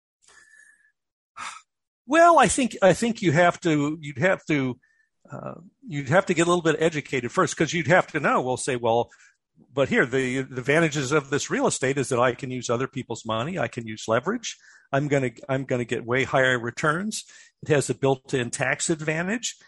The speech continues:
It, it doesn't suffer the same volatility as the stock market.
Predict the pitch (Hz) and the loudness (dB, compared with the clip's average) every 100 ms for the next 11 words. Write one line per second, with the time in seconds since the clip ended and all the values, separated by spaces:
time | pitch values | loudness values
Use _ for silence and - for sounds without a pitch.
0 | _ _ 135 - 123 156 135 - 143 175 | _ _ -8 -4 -2 0 0 4 2 2
1 | - - 147 165 139 - 156 139 139 160 | -2 -2 0 0 -4 -2 -2 0 2 2
2 | 156 - 156 165 175 151 - - 151 160 | 0 -2 -2 -2 -6 -6 -8 -4 0 0
3 | 185 180 202 262 | 0 -2 -2 -6